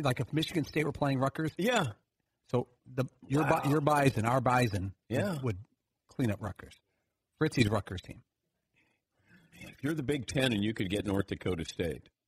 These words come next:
Speaker 2: Well, see, you know, the reason why Rutgers got in there, that somehow somebody thought, you know, people in New York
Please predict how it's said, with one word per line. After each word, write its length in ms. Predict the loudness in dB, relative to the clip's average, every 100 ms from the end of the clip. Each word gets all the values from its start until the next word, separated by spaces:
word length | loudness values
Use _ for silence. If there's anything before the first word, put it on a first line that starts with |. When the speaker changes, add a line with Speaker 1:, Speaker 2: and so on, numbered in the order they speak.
| -6
Speaker 2:
Well, 180 | -2 -2
see, 260 | -2 -4 -6 -16 _
you 100 | -6
know, 40 | -4
the 80 | -2
reason 220 | -2 0
why 100 | 0
Rutgers 460 | 2 0 0 -2 0
got 240 | 2 2
in 120 | 2
there, 240 | 4 4 4
that 180 | 0
somehow 580 | 0 0 4 4 4 2 -4 _ -10
somebody 400 | -2 0 2 0
thought, 340 | 2 0 -2 -8 _ _ _ -2
you 80 | 0
know, 100 | 2
people 420 | 0 0 2 0
in 160 | 0 0
New 100 | 0
York 440 | 2 0 -2